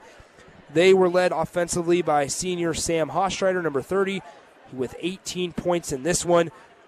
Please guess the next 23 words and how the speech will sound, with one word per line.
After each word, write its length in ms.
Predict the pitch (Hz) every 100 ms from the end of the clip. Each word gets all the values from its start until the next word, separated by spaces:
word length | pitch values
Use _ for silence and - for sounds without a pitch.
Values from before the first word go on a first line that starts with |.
| _ _
Brady 260 | - 180 170
Christensen 540 | - 185 180 170 175
followed 360 | 147 165 165 160
up 160 | 165 156
with 140 | 135
sixteen 400 | - 170 - 170
of 80 | 147
his 160 | 135
own, 280 | 156 160 160
and 180 | 127 127
Sam's 320 | - 165 143
brother 280 | - 151 131
Jack 520 | - 135 165 127 117 - - - - -
adds 340 | 131 139 139 -
nine 360 | 127 175 196 147
points 460 | - 117 120 - - - - -
of 200 | 123 135
his 280 | 117 160 131
own 240 | 117 117
to 320 | - 127 127
the 100 | 123
scoring 480 | 117 - 135 120 113
total. 460 | 117 151 160 110